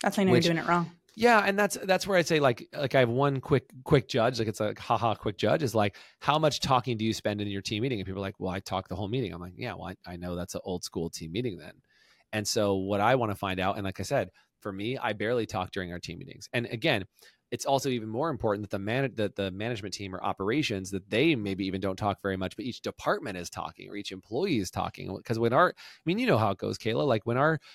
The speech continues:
Speaker 2: when our team that's, like, brand new staff gets a little bit of time on the mic, if you will, and they get to, you know, hold the koosh ball and, like, talk for a second. We don't do koosh balls, but we do digital
Speaker 1: <laughs>
Speaker 2: Zoom. But, but I'm saying, like, that's the idea, right? The premise
Speaker 1: Yeah.
Speaker 2: is they get the talking stick or the koosh ball or whatever it is.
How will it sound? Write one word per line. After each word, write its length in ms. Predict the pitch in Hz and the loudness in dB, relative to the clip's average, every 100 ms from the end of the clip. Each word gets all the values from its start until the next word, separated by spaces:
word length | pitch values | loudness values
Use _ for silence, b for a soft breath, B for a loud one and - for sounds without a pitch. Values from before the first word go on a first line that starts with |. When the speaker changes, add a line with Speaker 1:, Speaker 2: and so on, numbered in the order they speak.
| b b | b b
Speaker 2:
when 120 | 127 | 0
our 120 | 165 | 0
team 320 | - 135 143 | 0 -4 -2
that's, 160 | 135 113 | -2 -4
like, 140 | 98 | -6
brand 240 | 113 117 131 | -4 -2 -2
new 100 | 120 | -2
staff 400 | - 110 127 - | -2 0 0 0
gets 160 | 113 | -4
a 60 | 120 | -2
little 100 | 117 | 0
bit 80 | 113 | 0
of 100 | 104 | 0
time 260 | - 117 117 | -2 -2 -2
on 80 | 107 | -4
the 80 | |
mic, 300 | 104 107 127 | -4 -4 -4
if 100 | 131 | -4
you 80 | 139 | 0
will, 340 | 131 135 147 - B B | 6 8 6 4 B B
and 140 | 117 | 0
they 120 | 117 | 2
get 200 | 117 120 - | 4 2 4
to, 240 | 113 110 | 2 2
you 80 | 113 | 0
know, 140 | 95 | 0
hold 180 | 113 117 | 0 0
the 60 | 120 | 0
koosh 280 | - 123 | 2 2
ball 300 | - 113 131 | 6 8 8
and, 100 | 117 | 6
like, 140 | 104 101 | 2 2
talk 280 | 120 113 - | 4 4 2
for 100 | 117 | -2
a 60 | |
second. 280 | 104 107 117 113 | 0 -4 -6 -10
We 80 | |
don't 100 | 101 | -10
do 80 | 95 | -10
koosh 200 | - 92 | -10 -6
balls, 180 | 95 92 | -2 -2
but 100 | - | -2
we 60 | 104 | -4
do 80 | 92 | 2
digital 360 | 135 127 127 | 6 8 8
Speaker 1:
<laughs> 0 | |
Speaker 2:
Zoom. 240 | 110 180 143 | 8 8 10
But, 180 | 135 - B B | 6 4 B B
but 80 | 170 | 6
I'm 40 | |
saying, 180 | 185 175 | 8 6
like, 160 | 151 151 | 4 6
that's 220 | 151 - | 4 4
the 100 | 131 | 2
idea, 340 | 113 120 104 | 2 0 0
right? 160 | 104 110 | 0 -4
The 80 | 107 | -6
premise 340 | 127 127 120 | -2 0 0
Speaker 1:
Yeah. 60 | 107 | -2
Speaker 2:
is 60 | |
they 100 | 113 | -2
get 120 | 113 - | -2 -4
the 60 | |
talking 360 | - 110 113 110 | -2 -2 -2 -6
stick 320 | - 110 - | -2 -2 0
or 80 | 107 | -4
the 80 | - | -2
koosh 240 | 113 101 | -4 0
ball 220 | 101 101 | 4 4
or 40 | 104 | 4
whatever 280 | 101 98 | 2 0
it 40 | 98 | 2
is. 240 | 139 151 | 2 0